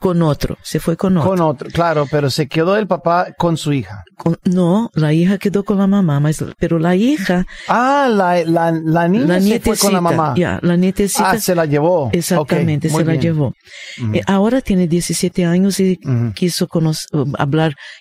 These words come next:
Speaker 1: quer-, quería revivir la vida con su papá, quería conocerlo
Speaker 2: Ujú.
Speaker 1: mejor.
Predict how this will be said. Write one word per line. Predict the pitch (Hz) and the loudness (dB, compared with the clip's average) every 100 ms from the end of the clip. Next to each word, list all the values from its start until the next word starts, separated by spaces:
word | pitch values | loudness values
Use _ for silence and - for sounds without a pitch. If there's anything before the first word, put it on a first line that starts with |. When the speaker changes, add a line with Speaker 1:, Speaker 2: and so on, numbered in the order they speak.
| - | -4
Speaker 1:
quer-, | 185 - - | -2 -2 -2
quería | 175 170 175 160 - - _ _ - - | 0 0 0 -2 -6 -20 _ _ -18 -6
revivir | 170 151 170 175 151 214 226 | -2 0 0 0 0 0 2
la | 175 147 | 0 0
vida | 147 151 147 | 0 -2 -2
con | 143 | -4
su | - | -4
papá, | - 147 - 170 170 | -4 -4 0 0 0
quería | 170 151 | -2 -2
conocerlo | - 151 139 120 131 139 | 0 0 0 0 0 0
Speaker 2:
Ujú. | 147 | 0
Speaker 1:
mejor. | 190 131 | 0 0